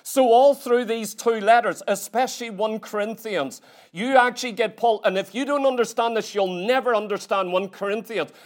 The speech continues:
At times, he's speaking to the carnal, at times to the spiritual, and that's what a preacher has to do. Imagine if I only preached to the new converts.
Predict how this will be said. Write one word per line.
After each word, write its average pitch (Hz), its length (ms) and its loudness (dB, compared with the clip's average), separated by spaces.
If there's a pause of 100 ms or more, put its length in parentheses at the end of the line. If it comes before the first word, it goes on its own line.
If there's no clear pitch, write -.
At 214 160 -6
times, 254 600 -2
he's 202 200 -8
speaking 226 440 -6
to 220 60 -4
the 214 120 -2
carnal, 214 560 -2 (140)
at 196 180 -4
times 240 480 -2
to 226 100 -4
the 214 120 -4
spiritual, 240 600 -2
and 196 140 0
that's 247 220 -4
what 226 100 -2
a 190 60 0
preacher 214 500 -4
has 214 260 -4
to 226 100 -2
do. 165 260 0 (460)
Imagine 269 440 4
if 233 180 2
I 226 340 2
only 226 400 2
preached - 520 -4
to 208 80 -4
the 190 120 -4
new 190 180 -6
converts. 208 960 -4